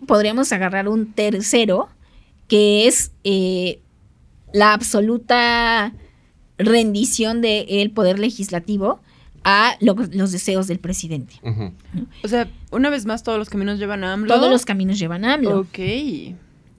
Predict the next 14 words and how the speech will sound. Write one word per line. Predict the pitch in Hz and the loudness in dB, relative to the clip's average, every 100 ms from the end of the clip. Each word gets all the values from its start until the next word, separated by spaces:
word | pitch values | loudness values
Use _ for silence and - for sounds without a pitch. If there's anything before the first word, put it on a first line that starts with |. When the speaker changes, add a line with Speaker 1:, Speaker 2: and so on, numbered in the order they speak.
| - | -6
Speaker 1:
Que | 196 | -4
sucede | 196 190 202 202 | -2 -2 -2 -2
en, | 196 | -4
en | 190 185 | -6 0
la, | 180 175 | 0 2
en | - | 0
Speaker 2:
El | 175 | 0
Speaker 1:
la | |
Speaker 2:
poder | 135 143 | 0 0
Speaker 1:
primera | 170 160 | 0 0
Speaker 2:
legislativo, | 135 240 139 135 | 0 0 0 -2
Speaker 1:
parte. | 135 | -2
Speaker 2:
recuerde, | 127 123 123 120 123 123 | -6 -6 -6 -6 -8 -8
querido, | 110 107 107 110 101 98 95 92 87 80 80 64 - | -8 -6 -6 -6 -6 -6 -6 -8 -8 -8 -10 -12 -16